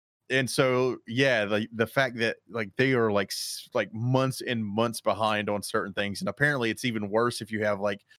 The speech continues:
one of the, um, specific crates, like, like, the specific genre, or it's like, uh, like, someone was mentioning, like, it took, apparently, I don't wanna say the time, but it took a while for, like, a Star Trek crate to get out,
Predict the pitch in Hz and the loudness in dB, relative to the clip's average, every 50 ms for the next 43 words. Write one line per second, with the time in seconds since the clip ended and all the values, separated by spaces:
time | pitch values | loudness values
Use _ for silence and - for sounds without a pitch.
0 | _ _ _ _ - - 107 113 117 113 107 95 90 110 107 101 101 101 98 98 | _ _ _ _ -8 -2 0 2 2 2 2 2 2 2 2 4 4 4 4 4
1 | 95 92 92 92 - _ _ _ - - - - 117 - - 123 - 139 - - | 2 2 0 -4 -8 _ _ _ -12 -8 -4 -2 0 0 0 0 0 0 -2 0
2 | - 139 131 143 - - - - - - 107 107 104 101 - _ - 104 101 101 | 0 2 2 0 -2 -6 -8 -8 -4 0 0 0 0 0 -4 _ -2 0 0 -2
3 | - _ _ - 117 104 98 95 92 90 _ _ _ _ _ _ _ _ _ _ | -4 _ _ -2 0 2 2 2 0 -2 _ _ _ _ _ _ _ _ _ _
4 | _ _ _ _ _ _ _ - - - 131 117 - 139 117 113 107 98 95 127 | _ _ _ _ _ _ _ -14 -8 -4 -2 0 0 0 0 -2 -4 -2 2 2
5 | 120 110 117 113 117 117 117 117 117 113 113 110 - 101 104 101 101 98 98 98 | 4 4 4 4 4 4 4 4 4 4 2 2 2 0 2 2 2 0 0 -2
6 | - 120 107 95 - 113 104 101 98 98 95 92 - _ _ - 104 95 98 92 | 0 0 0 0 0 0 0 2 2 0 -2 -4 -6 _ _ -4 -4 -4 -6 -8
7 | _ _ _ _ _ _ _ _ - - 135 127 123 117 110 107 101 - 127 123 | _ _ _ _ _ _ _ _ 0 0 0 0 0 -2 -2 -2 -2 -2 -2 -4
8 | 110 - 113 113 104 101 101 98 95 - - 98 98 - - 127 113 - - _ | -2 -2 -2 -2 0 0 0 -2 -2 -4 -8 -10 -8 -4 -2 -2 -2 -2 -4 _
9 | _ _ _ _ _ _ - 95 98 - _ - - - 113 120 123 - 98 123 | _ _ _ _ _ _ -8 -6 -6 -8 _ -12 -8 -6 -4 -4 -4 -4 -4 -4
10 | 123 120 113 104 95 - _ _ _ _ _ _ _ _ - - 107 110 113 113 | -2 -2 -2 -4 -8 -10 _ _ _ _ _ _ _ _ -6 -2 -2 0 0 0
11 | 117 113 104 - - 117 107 101 - - 117 117 110 101 104 104 101 - 131 98 | -2 -2 -2 -2 -2 -2 -2 -2 0 0 2 2 2 2 0 -2 -2 -2 -4 -4
12 | 113 98 95 104 98 107 107 110 113 110 117 117 113 113 113 110 - - 120 110 | -4 -6 -6 -4 0 2 2 4 4 4 4 2 2 2 0 -2 -2 0 0 0
13 | 107 - 98 - - - - 101 107 - - 131 131 - - - 135 139 139 147 | 0 -2 -4 -8 -4 -2 -2 -2 -2 -2 0 -2 -2 -2 -2 -2 -2 -2 -2 -4
14 | 143 135 147 147 156 160 165 170 165 | -2 0 2 2 2 2 2 0 -2